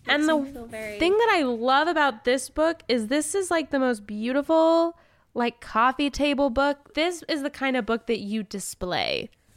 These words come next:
Speaker 1: It's stunning. The title page alone, where it, like, spans the two pages and just, like,
Speaker 2: Yes.
Speaker 1: big letters.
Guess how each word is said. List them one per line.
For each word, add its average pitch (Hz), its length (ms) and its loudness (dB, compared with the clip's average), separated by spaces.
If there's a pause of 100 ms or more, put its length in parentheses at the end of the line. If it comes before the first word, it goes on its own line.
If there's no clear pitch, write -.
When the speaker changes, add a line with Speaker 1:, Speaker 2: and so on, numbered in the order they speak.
Speaker 1:
It's 277 440 -6
stunning. 226 640 -6
The 233 80 -4
title 233 400 -4
page 277 240 -6
alone, 233 480 -6
where 247 140 -6
it, 208 80 -2
like, 214 160 -2
spans 220 500 -6
the 240 140 -10
two 240 200 -10
pages 226 640 -8
and 220 200 -8
just, 214 120 -8
like, 190 100 0
Speaker 2:
Yes. 214 340 2
Speaker 1:
big - 80 -6
letters. 220 500 -4